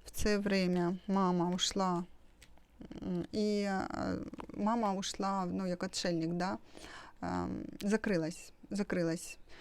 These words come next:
Е, в-, м, охороняла вас і себе. І перестала вв'язуватися в ці скандали,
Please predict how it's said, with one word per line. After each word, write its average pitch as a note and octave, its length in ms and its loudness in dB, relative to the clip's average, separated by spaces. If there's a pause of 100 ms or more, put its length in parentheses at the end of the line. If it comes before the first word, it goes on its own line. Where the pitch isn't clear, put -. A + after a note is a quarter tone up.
(240)
Е, F3+ 220 0
в-, F#3 180 -6
м, F3+ 500 -2 (420)
охороняла G3 580 2
вас A3+ 520 0
і - 80 -2
себе. F3 400 0 (680)
І G3 180 0
перестала G3 600 2
вв'язуватися F3+ 760 2
в F3+ 40 -4
ці - 140 -4
скандали, G3 760 0